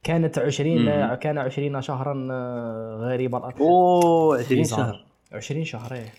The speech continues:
Speaker 1: كونفينمون.
Speaker 2: سبحان الله. وكاين بزاف ولايات عاشوا هذيك ال-، خاص تقلعوا لهم الحجر الصحي قبل، بصح كاع هكا يعاودوا يردوا ويديروا ويعاودوا يردوا تما تخلطوا.
Speaker 1: يا، يا. ودوكا، بون، دوكا زعما ماشي معناتها فرات، باسكو كاينه الهضره تدور على نوفمبر، ديسمبر كذا.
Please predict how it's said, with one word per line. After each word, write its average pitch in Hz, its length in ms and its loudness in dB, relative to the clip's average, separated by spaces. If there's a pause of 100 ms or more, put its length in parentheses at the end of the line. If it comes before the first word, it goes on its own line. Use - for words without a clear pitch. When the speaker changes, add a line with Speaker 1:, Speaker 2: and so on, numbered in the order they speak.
(280)
Speaker 1:
كونفينمون. 214 480 -2
Speaker 2:
سبحان 214 220 2
الله. 196 160 -2
وكاين 196 220 4
بزاف 139 300 4
ولايات 180 420 6
عاشوا 139 520 6
هذيك 117 260 0
ال-، 110 280 0 (840)
خاص - 160 -10
تقلعوا 107 280 2
لهم 107 200 2
الحجر 98 280 -2
الصحي - 380 -10
قبل، 180 340 -2 (300)
بصح 139 160 -2
كاع 160 260 6
هكا 170 160 2
يعاودوا 123 320 6
يردوا 113 400 2
ويديروا 101 440 0
ويعاودوا 98 340 0
يردوا 98 240 -4
تما 98 240 -8
تخلطوا. 95 340 -10 (640)
Speaker 1:
يا، 135 220 -2
يا. 131 360 -2
ودوكا، 175 600 0
بون، 247 240 4
دوكا 180 240 0
زعما 143 260 -2
ماشي 127 260 -6
معناتها 196 280 -2
فرات، 139 400 -4
باسكو 127 220 -10
كاينه 196 200 -2
الهضره 233 320 -2
تدور 170 280 2
على 151 180 0
نوفمبر، 147 460 -2
ديسمبر 143 520 -4
كذا. 170 200 -6